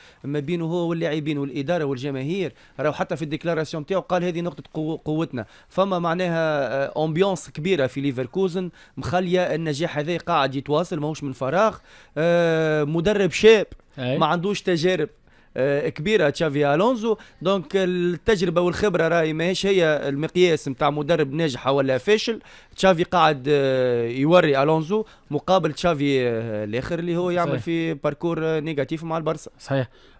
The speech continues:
Speaker 2: آه، اكثر فريق ت-، توصل له الكره في التروازيام بارتي هو مانشستر سيتي في البطو-، في ال-، في الاوروب، يعني في التروازيام بارتي يع-، يعمل برشا فرص، وهذه ستاتستيك كبيره محمد لفريق كما باير ليفركوزن. محمد،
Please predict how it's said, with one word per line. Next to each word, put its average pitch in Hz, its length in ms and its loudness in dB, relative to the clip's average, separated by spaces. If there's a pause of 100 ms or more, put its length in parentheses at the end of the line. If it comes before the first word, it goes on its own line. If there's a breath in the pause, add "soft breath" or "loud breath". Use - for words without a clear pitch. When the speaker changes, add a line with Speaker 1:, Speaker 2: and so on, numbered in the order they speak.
Speaker 2:
آه، 139 280 -2
اكثر 190 280 -6
فريق 185 300 -4 (140)
ت-، 117 580 -4
توصل 151 220 -4
له 143 60 2
الكره 160 240 0
في - 80 -6
التروازيام 139 380 -2
بارتي 143 260 0
هو 143 120 0
مانشستر 117 540 -4
سيتي 120 260 -6
في 113 120 -6
البطو-، 107 440 -4
في - 120 -10
ال-، 113 180 -4 (300 soft breath)
في - 80 -8
الاوروب، 123 320 0
يعني 110 120 -4
في - 60 -12
التروازيام 120 380 -8
بارتي 127 200 -6
يع-، 135 160 -4
يعمل 143 240 -6
برشا 147 260 -6
فرص، 123 460 -4 (280 soft breath)
وهذه 123 160 0
ستاتستيك 131 440 -6
كبيره 120 460 -2 (320 soft breath)
محمد 147 400 -2
لفريق 143 460 -2
كما 147 160 -4
باير 131 260 -2
ليفركوزن. 104 720 -6
محمد، 107 240 -16